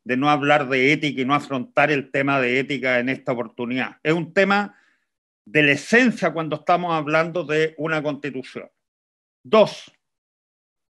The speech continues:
el tema constitucional como trata la ética en Chile, ¿es acorde a cómo se trata a nivel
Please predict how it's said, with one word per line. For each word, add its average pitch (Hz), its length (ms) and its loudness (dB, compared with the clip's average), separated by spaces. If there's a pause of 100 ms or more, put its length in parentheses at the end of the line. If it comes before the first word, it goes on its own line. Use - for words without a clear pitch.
(180)
el 151 240 0
tema 247 300 4
constitucional 165 960 0
como 165 260 0
trata 185 300 2
la 156 200 2
ética 175 300 -4
en 143 160 -6
Chile, 143 480 -4 (1400)
¿es 233 440 2
acorde 156 680 2
a 143 140 2
cómo 185 220 0
se 156 180 -6
trata 170 460 0
a 139 40 0
nivel 156 480 0